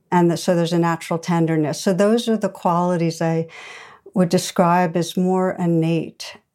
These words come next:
And, like, that's the oceanness or the sea of being. And then the waves are when we get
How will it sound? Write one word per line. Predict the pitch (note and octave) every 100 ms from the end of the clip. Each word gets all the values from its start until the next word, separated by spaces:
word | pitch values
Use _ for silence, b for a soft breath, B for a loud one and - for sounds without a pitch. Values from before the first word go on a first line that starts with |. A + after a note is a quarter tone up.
| _ -
And, | F3 D#3+ D#3 D3 -
like, | E3+ E3+ E3
that's | F3 - -
the | E3+
oceanness | F3+ F#3 F#3 F3+ F3 D#3 D3 -
or | D3
the | D3 C3
sea | - - G3+
of | F#3 D#3+
being. | E3+ E3 E3 D#3+
And | E3 E3+
then | E3+ E3
the | F3
waves | F3+ F#3+ G3+ G#3+
are | G3
when | F#3+ F3+
we | F3
get | F3+ F3